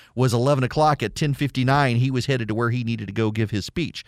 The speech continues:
The other notable thing about this president is, again, this is in the, the grand hallway between the East Room and the State Room,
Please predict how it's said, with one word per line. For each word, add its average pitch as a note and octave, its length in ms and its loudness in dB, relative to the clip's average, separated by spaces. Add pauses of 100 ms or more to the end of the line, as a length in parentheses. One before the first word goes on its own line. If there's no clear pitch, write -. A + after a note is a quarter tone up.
(300)
The A3+ 160 4
other D#4+ 160 4
notable E3+ 320 4
thing C#3+ 220 2
about B2+ 220 4
this D3+ 160 0
president A2 440 0
is, B2+ 300 0
again, E3 280 -2
this G#3 220 -2
is A3 160 0
in F#3+ 120 2
the, D#3 200 2
the C#3 300 -2
grand D#3 320 0
hallway D3 460 2
between D#3 440 -2
the C3 180 0
East D3+ 240 -4
Room C3 360 0
and A#2 200 0
the A2+ 140 -2
State C#3+ 460 -4
Room, F#2+ 440 0